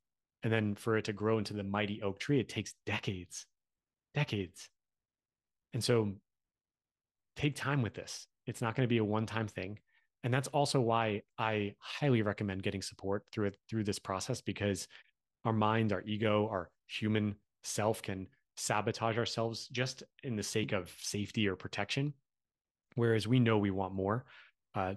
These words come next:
deep down. And that's why we c-, keep coming back to maybe a podcast like this that you're listening to, or a book, or maybe you have dreams, or in your journaling that you just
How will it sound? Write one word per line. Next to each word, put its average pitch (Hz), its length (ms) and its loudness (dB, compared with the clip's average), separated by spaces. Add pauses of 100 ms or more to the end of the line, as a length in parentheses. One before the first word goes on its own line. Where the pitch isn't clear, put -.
(100)
deep 107 240 0
down. 104 260 2
And 101 80 0
that's 98 160 -4
why 104 140 2
we 95 120 -2
c-, 117 180 -8
keep - 220 -2
coming 101 280 -2
back 95 420 -2
to 95 260 0 (800)
maybe 98 200 2
a 101 40 2
podcast 101 520 -2
like 101 100 -2
this 107 200 2
that 95 120 -4
you're 92 140 -4
listening 90 320 -4
to, 90 180 -8
or 92 200 -4
a 101 40 -2
book, 107 420 2
or 90 220 -6 (480)
maybe 104 380 0 (120)
you 104 120 -2
have 104 160 -2
dreams, 110 480 2
or 92 240 -2 (500)
in 113 140 -4
your 107 100 0
journaling 104 720 2
that 95 180 -2
you 98 160 -2
just 101 240 -2